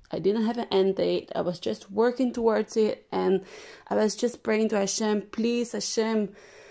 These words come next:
let me finish my giur." Um, and, you know, this was really the main goal for me. So I put it in the middle of my vision board.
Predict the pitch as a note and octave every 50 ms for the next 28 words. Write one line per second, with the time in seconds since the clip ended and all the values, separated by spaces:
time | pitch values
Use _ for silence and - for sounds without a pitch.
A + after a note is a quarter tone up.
0 | - - - _ - G#3+ A#3 B3 B3+ C4 A3 A#3+ B3 A#3 A#3 A3 - G#3+ G#3 G3+
1 | F3 F#3+ G3 F#3+ G3 G3 G3+ G#3 G3+ G3 G3 F#3 - - - _ _ - - F#3
2 | F3+ F#3 F3+ F3+ F3+ F3+ F3+ F3 D#3+ D#3+ - - - - - - - _ _ _
3 | _ _ _ _ - G3 F#3+ F#3+ F#3 F3+ F3+ F3+ F3+ F3+ E3+ - - - G3+ F#3
4 | E3+ E3+ F3 F3+ E3 - - - - - - - - - - - - - - -
5 | - - - - - - _ _ _ _ _ _ _ _ - A#3+ A#3 B3 A#3+ A3
6 | F#3+ F#3+ G#3 G3 G3 F#3+ F#3 F3+ F#3 - - _ _ _ _ _ G3+ G3 G3 F#3+
7 | F#3+ F#3+ F#3 F#3 C#4 - - - E3+ E3+ - - - - - - - - A2 -
8 | - F3 - - - - G#3 A3 B3+ C4 C4 - - A3 G3+ - - C#4+ D4+ F4
9 | F4 D#4 B3+ A3+ G3+ G3+ G#3 G#3+ A3 A#3 A#3 A3 G#3+ G#3 G3 F#3 F#3+ F#3 F3+ D#3+
10 | G3+ F#3+ G3+ E3+ - - - D#2 - -